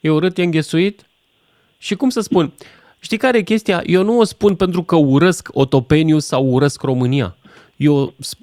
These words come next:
mă plâng de Otopeni pentru că iubesc țara și aș vrea să o iubească și pe, și alții și aș vrea să fiu mândru când mai vin cu câte unul sau vine cineva de afară în vizită la mine și primul lucru pe care îl vede în România e un aeroport ca lumea.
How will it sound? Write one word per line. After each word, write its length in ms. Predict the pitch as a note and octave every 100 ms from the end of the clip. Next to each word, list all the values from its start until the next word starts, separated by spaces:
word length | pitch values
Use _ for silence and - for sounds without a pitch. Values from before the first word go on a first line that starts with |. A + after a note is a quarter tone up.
| -
mă 220 | C#3+ C#3
plâng 380 | B2 D3 E3 F#3+
de 100 | D3
Otopeni 720 | C3+ C3 B2 - D3 D3+ A#3 _ _ _
pentru 320 | - E3+ E3
că 140 | D#3 D#3+
iubesc 580 | D3 C#3+ C3 A3 B3+ -
țara 420 | - B2+ A#2 C#3+
și 180 | D3+ -
aș 180 | D3 B2
vrea 180 | D3 E3+
să 140 | F#3
o 100 | E3
iubească 440 | D3+ C#3 D#3+ -
și 180 | F3 -
pe, 300 | - D3 C3
și 160 | - E3+
alții 440 | C#3 A#2+ - E3 - - -
și 120 | - F3
aș 140 | D#3+
vrea 160 | E3 F3+
să 140 | F#3+
fiu 180 | - F#3+
mândru 380 | F#3 A3+ G#3 G#3
când 220 | - F3+
mai 180 | E3+ E3
vin 200 | E3 F3
cu 100 | E3
câte 220 | E3 D#3+
unul 260 | D#3 D#3+ D#3
sau 180 | C#3
vine 300 | C3+ D3 D#3
cineva 420 | C#3+ D3 D3 D3 C#3+
de 80 |
afară 280 | C#3+ - C#3+
în 80 | C3
vizită 320 | C3+ C3+ C#3+
la 100 | C3
mine 300 | B2 C#3+ C#3 - - -
și 180 | - C#3
primul 300 | F3+ F#3 E3+
lucru 200 | E3+ D#3
pe 120 | D3+
care 220 | D#3+ C#3+
îl 60 | C3+
vede 220 | D3+ D3
în 80 | C#3
România 400 | C3 B2+ C#3 C3
e 80 | B2+
un 80 |
aeroport 540 | B2 B2 A#2 - B2 -
ca 160 | B2 G#2+
lumea. 400 | G#2+ G2 F#2